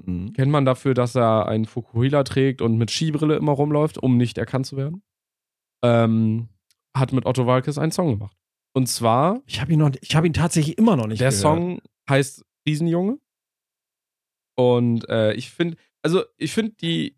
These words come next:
Speaker 2: Idee ganz cool, ist auch richtig gute Promo, sowohl wieder jetzt für Otto Walkes als auch für Chiago, weil Otto Walkes geht jetzt ins Sozi-, in die sozialen Medien, der macht jetzt TikToks.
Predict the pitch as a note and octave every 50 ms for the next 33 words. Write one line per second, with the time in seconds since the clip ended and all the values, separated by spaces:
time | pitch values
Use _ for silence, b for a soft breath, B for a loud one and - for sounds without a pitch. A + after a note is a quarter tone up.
0 | _ _ - D3+ C#3 B2 A#2 C#3 D3+ F3+ A3 B3 C4 - _ - C#3+ C3 C3 -
1 | - - E3 F3 G3+ A#3 E4 F4 D#4+ _ - - D3 C3 C3 C3 - - D#3 D#3
2 | - - B2+ - - C3 A#2+ B2 A2 - A2 C3 C#3+ D#3 E3+ A3 B3 - _ _
3 | _ B2+ C3 A#2+ A#2+ C3+ D#3 F3 F3 D3+ D3+ C#3+ C#3 C3+ C3+ C3+ C3+ - - -
4 | B2+ B2 A#2+ G#2+ A#2 B2+ D3 D3+ F3 D#3+ - - - A#2+ A#2 - - A#2+ A2+ -
5 | - A2+ G#2+ - - - A#2 B2 D3 D#3+ C#3+ A#2 A#2 A#2 A#2+ C#3 D#3+ F#3+ b b
6 | b b _ _ _ - C#3 B2+ C3 A#2 B2 B2 B2 - B2+ A2 G#2+ A2 C3+ D3
7 | D3 F3 F3 E3+ - D#3+ D#3+ E3 - E3 D#3 - - - - - D3 D3+ C#3+ D3
8 | D3+ - - D3+ D3 C#3+ C#3 B2+ A#2 G#2+ G#2+ B2 D3 C#3+ C3 A#2+ B2+ B2 - D3
9 | C#3 - - - C3 A2 - B2 C#3 - - -